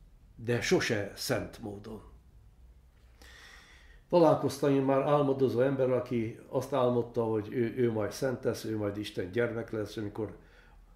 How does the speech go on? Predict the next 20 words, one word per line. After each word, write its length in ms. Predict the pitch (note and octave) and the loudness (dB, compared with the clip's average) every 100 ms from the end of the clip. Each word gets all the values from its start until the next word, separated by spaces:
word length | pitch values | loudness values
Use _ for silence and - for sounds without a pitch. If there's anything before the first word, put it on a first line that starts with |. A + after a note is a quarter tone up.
| _ - - | _ -20 -4
elmondtam 460 | C3 B2+ A2 A2+ G#2 | 2 2 2 -2 -2
neki, 280 | A#2 - | -4 -2
hogy 240 | A2+ G#2 - | -2 -2 -2
jó, 220 | C3+ B2 | 2 2
akkor 460 | A#2 - A2 G2+ - - _ - - - - | 2 0 -4 -4 -10 -20 _ -20 -20 -20 -12
tedd 220 | - B2+ A2 | -2 -2 0
le 80 | |
az 120 | G#2+ A2 | -2 -2
életedet 580 | A2+ A2 A#2 G2+ G2 | -4 -2 -2 -2 -2
Jézusnak, 600 | B2 A#2 G#2+ G2 A#2 G#2+ | 0 -2 -2 -6 -8 -8
és 200 | G#2 - | -8 -6
ő 80 | C3 | -4
használja. 760 | G#2 G#2 - A2 G2+ G2+ G#2+ G2+ - _ _ - - - - | -4 -4 -8 -8 -6 -4 -6 -12 -20 _ _ -20 -20 -20 -2
Ha 140 | C3 | 0
akar 300 | B2+ B2+ G2+ | 2 0 0
tűzön, 460 | - A#2+ G#2 A2 G2+ | -2 -4 -2 -4 -2
vízen, 560 | A#2 G#2+ A2+ G#2+ G2+ - - - | -4 -4 -4 -4 -6 -10 -20 -10
ő 160 | A2+ A2 | -6 -4
visz 240 | A2 - | -4 -4
keresztül, 680 | C3 A#2 G#2+ - A#2 A2+ | 0 0 -2 -4 -6 -6